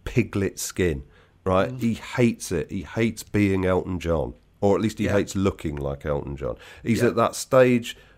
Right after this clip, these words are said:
Speaker 1: of boldness where nowadays every man in the world would shave his head, right?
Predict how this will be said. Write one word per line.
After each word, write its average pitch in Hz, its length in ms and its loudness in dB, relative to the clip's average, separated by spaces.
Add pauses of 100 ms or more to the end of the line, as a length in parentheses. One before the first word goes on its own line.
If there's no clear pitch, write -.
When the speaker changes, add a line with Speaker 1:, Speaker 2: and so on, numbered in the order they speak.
(120)
Speaker 1:
of 104 200 -2
boldness 113 640 2
where 90 460 2 (120)
nowadays 98 600 4
every 98 200 0
man 92 180 0
in 87 60 2
the 90 60 0
world 85 220 0
would 85 120 -6
shave 80 280 -2
his 73 160 -8
head, 64 260 -8 (220)
right? 73 280 -2